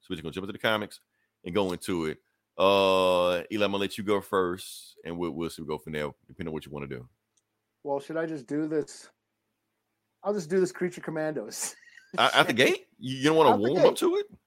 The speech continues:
Speaker 2: Yeah, well, there, there's a slow week,
Speaker 1: Just go
Speaker 2: and I
Speaker 1: in
Speaker 2: don't
Speaker 1: dry? Okay,
Speaker 2: just,
Speaker 1: all right.
Speaker 2: yeah, let's just get, get this over with. <laughs>
Speaker 1: Okay.
Speaker 2: Oh, shit, I
Speaker 1: <laughs>
Speaker 2: didn't save that. <laughs> I didn't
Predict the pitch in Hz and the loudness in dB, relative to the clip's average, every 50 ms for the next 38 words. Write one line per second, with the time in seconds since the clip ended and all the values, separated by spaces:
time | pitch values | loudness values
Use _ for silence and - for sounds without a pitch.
0 | _ _ 339 311 262 214 202 233 262 247 254 262 269 269 277 294 339 247 196 - | _ _ -6 -2 2 2 2 4 4 4 4 2 -2 0 0 0 0 0 -2 -2
1 | - 196 196 175 170 156 165 175 143 123 - 165 170 170 170 170 160 - 147 147 | 2 4 6 6 6 6 4 4 4 6 6 6 8 8 6 4 4 6 6 6
2 | 208 294 330 294 - - 131 - - 151 - 156 175 165 - 180 208 208 190 156 | 6 4 0 -2 -2 -4 -2 0 0 -2 -2 -2 -6 -6 -4 0 2 2 4 4
3 | 139 135 135 147 160 151 170 165 147 147 139 160 156 139 131 151 143 143 127 117 | 4 2 2 0 -2 -4 -6 -12 -10 0 2 2 2 2 0 -4 -4 -4 -4 -2
4 | 131 120 113 113 107 107 104 _ _ _ 180 - - - - - - - 117 117 | -2 -2 -2 -4 -8 -10 -14 _ _ _ -6 -4 0 0 2 4 6 4 4 4
5 | - 143 131 139 - - 143 170 202 151 - - 254 220 175 180 190 208 202 - | 4 4 4 4 6 6 6 6 6 4 6 8 8 8 8 8 6 4 2 0
6 | - - 165 196 202 - - 196 - - _ - - _ 147 135 - 214 196 - | -2 2 2 2 2 4 2 2 2 2 _ -20 -12 _ -8 -4 -2 -2 -2 -2